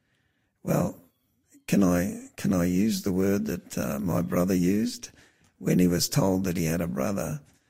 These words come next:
Not, I won't. Well, <laughs> next weekend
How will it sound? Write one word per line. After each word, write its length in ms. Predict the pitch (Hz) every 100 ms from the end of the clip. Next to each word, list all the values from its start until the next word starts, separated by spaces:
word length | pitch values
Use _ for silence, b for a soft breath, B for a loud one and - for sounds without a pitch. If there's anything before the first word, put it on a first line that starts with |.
| b b _ -
Not, 220 | 131 - - - - _ _ _ _ _ _ -
I 80 | -
won't. 440 | - - - - _ _ _ _ _ _ _ _
Well, 340 | - - - - - _
<laughs> 260 | _ _ -
next 500 | 165 - - - -
weekend 840 | 175 - - - - - 185 180